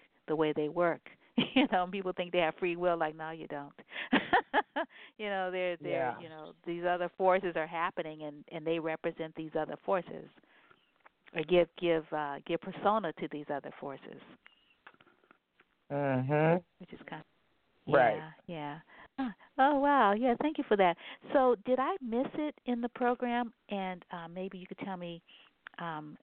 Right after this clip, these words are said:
Speaker 1: I can ask for it. But are all of the, the songs listed, that the ones that are original and the ones that are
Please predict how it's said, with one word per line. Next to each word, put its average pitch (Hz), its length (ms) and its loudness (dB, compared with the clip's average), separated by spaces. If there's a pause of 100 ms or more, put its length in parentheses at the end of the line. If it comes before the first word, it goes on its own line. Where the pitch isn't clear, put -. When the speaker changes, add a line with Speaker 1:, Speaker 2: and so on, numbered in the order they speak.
(220)
Speaker 1:
I - 140 -8
can 160 120 -6
ask 165 320 -2
for 160 200 4
it. - 80 -2 (380)
But 196 200 4
are 208 280 6
all 208 260 6
of 233 200 4
the, 185 380 0 (540)
the 185 100 6 (140)
songs 190 460 2
listed, 190 580 0 (180)
that 180 280 4 (180)
the 180 60 -2
ones 175 320 -2
that 170 160 2
are 156 100 0
original 170 520 -4
and 165 120 -8
the 170 60 -4
ones 165 340 -8 (100)
that 156 280 4 (440)
are 160 280 4